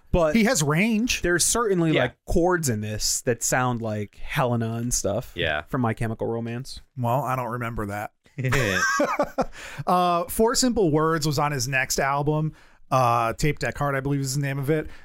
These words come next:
Speaker 2: And this is probably, like, <sighs> there's so many good ones. I don't know if it's my favorite, but I
Speaker 3: It's good.
Speaker 2: love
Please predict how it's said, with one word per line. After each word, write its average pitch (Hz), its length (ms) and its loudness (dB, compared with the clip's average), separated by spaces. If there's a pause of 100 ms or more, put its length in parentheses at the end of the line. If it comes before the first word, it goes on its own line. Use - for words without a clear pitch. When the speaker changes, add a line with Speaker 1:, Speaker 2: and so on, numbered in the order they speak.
(120)
Speaker 2:
And 160 260 2
this 240 200 4
is 170 260 2
probably, 175 500 2
like, 139 280 0 (360)
<sighs> - 460 -6
there's 156 160 4
so 190 140 4
many 120 180 -2
good 104 200 -6
ones. 113 200 -2
I 147 40 4
don't 127 80 0
know 120 80 0
if 113 80 -4
it's - 100 -6
my 113 100 -4
favorite, 113 420 -6 (240)
but 196 100 4
I 180 120 4
Speaker 3:
It's 165 120 4
good. 160 80 4
Speaker 2:
love 175 600 0